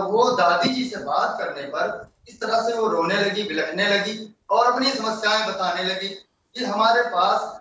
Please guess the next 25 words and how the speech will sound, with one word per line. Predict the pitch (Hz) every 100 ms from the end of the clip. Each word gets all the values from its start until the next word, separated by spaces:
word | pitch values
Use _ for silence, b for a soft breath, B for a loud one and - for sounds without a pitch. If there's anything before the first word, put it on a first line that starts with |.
| - _
ना | 233 247
कोई | 240 254
खाने | 196 214 220 226
की | 214
व्यवस्था | 160 160 - 202 208
है | 214 226 220 - -
और | 185 - 247
ना | 262 254 254
हमारे | 208 214 240
पास | 240 247 214
यहाँ | 185 220 233
से | 226
कोई | 220 214
ऐसी | 196 - -
सुविधा | 190 - 202
है | 214
कि | 214 180
यहाँ | 160 196
से | 202 196
मैं | 202 202 - _ -
बाहर | - - 208 -
बाजार | 175 175 202 -
तक | -
चली | 170 190 196
जाऊँ, | 202 208